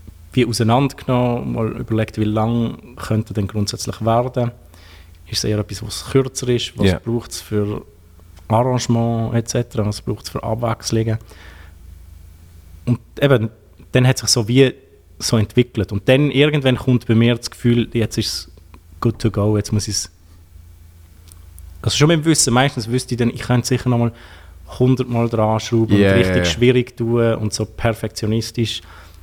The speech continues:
Speaker 1: dort noch irgendetwas schrauben oder so. Aber irgendwie finde ich dann, zum Teil ist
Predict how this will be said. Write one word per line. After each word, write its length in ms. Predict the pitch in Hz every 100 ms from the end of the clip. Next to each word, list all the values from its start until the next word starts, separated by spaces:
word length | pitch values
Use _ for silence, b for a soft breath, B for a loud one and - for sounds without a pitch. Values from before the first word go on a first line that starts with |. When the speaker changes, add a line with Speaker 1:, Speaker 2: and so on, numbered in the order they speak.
| B - - -
Speaker 1:
dort 200 | 123 123
noch 120 | 120
irgendetwas 380 | 117 113 113 110
schrauben 480 | - 113 117 110 110
oder 140 | 107 110
so. 240 | 113 -
Aber 200 | - 117
irgendwie 260 | 127 135 127
finde 220 | - 120
ich 40 | 117
dann, 200 | 117 - - -
zum 180 | - 120
Teil 220 | 127
ist 80 | 135